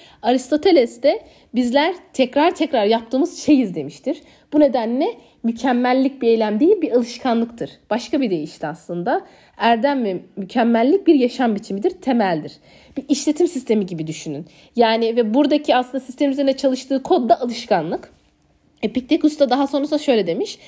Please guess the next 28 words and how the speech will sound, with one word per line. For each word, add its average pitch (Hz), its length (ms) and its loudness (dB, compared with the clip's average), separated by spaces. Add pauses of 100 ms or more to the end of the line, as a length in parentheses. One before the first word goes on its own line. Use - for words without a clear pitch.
(340)
"Yetenek 269 440 2 (720)
karşılık 240 560 0
gelen 269 320 2
eylemlerle 240 680 2
doğrulanır 208 640 0 (100)
ve 247 160 0
büyür. 180 380 -4 (160)
Yürümek 254 560 0
yürümekle, 233 600 2
koşmak 254 460 -4
koşmakla." 208 720 -4 (360)
Bu 294 60 4
nedenle 294 360 2
bir 302 40 -2
şey 311 140 0
yapmak 294 260 -2
istiyorsanız 330 840 0
bunu 311 180 2
alışkanlık 269 540 2
haline 180 260 0
getirin. 165 400 -10 (360)
O 339 100 2
zaman 359 280 0 (320)
ş-, - 280 -20
buradan 285 260 2
şunu 339 160 -4
çıkarabilir 311 460 0
miyiz? 190 360 -2